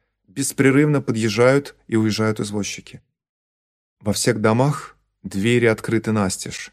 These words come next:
и сквозь них видны с улицы крутая лестница и узкий коридор вверху,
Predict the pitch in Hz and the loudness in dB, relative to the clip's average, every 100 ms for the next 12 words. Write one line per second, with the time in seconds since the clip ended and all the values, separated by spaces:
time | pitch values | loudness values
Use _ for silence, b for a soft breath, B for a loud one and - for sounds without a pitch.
0 | _ - - 98 92 - 101 123 - 110 | _ -12 -8 -4 -2 0 0 -2 -6 -10
1 | 90 90 95 104 _ _ _ - - 98 | -8 -6 -4 -6 _ _ _ -12 -6 -4
2 | 90 87 - - - _ _ _ - 107 | -4 -4 -6 -6 -10 _ _ _ -6 -2
3 | 107 104 101 120 - 120 - 123 - _ | 2 4 4 2 -2 -6 -6 -8 -12 _
4 | _ - 113 117 - 110 - 107 104 107 | _ -4 -2 0 -2 -4 -2 0 2 2
5 | 92 92 - - 120 | 0 -4 -6 -6 -6